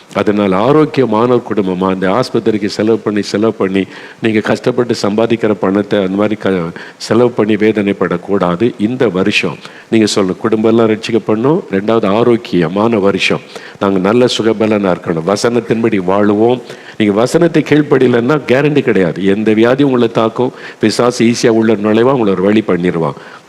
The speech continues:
வசனத்தின்படி வாழ உங்களை ஒப்பு கொடுக்கணும். மூன்றாவது ஒரு காரியம் என்னன்னு சொன்னா,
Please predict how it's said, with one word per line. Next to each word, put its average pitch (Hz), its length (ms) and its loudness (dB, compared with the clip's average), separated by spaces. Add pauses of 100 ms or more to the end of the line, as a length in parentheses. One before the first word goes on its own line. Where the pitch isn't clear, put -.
வசனத்தின்படி 123 760 0
வாழ 104 480 2
உங்களை 92 240 -2
ஒப்பு 92 180 -4
கொடுக்கணும். 78 480 -4 (760)
மூன்றாவது 139 480 2
ஒரு 110 140 2
காரியம் 95 400 0
என்னன்னு 85 100 -4
சொன்னா, 80 380 -4